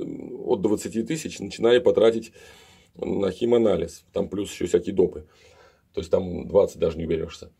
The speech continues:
Ладно, значит, они были готовы, ну, ну, давайте круглим там по тридцатнику уже отдать,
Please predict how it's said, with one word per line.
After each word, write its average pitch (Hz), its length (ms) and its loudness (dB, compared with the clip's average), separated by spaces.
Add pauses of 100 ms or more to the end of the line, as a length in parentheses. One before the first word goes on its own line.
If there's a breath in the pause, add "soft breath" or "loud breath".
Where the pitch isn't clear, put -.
(580)
Ладно, 87 580 6
значит, 90 320 -6
они 113 160 4
были 104 180 2
готовы, 117 320 6
ну, 107 160 2
ну, 98 120 -2
давайте 123 240 8
круглим 113 340 0
там 98 360 2 (300 soft breath)
по - 80 -2
тридцатнику 104 640 2
уже 90 160 6
отдать, 85 380 -2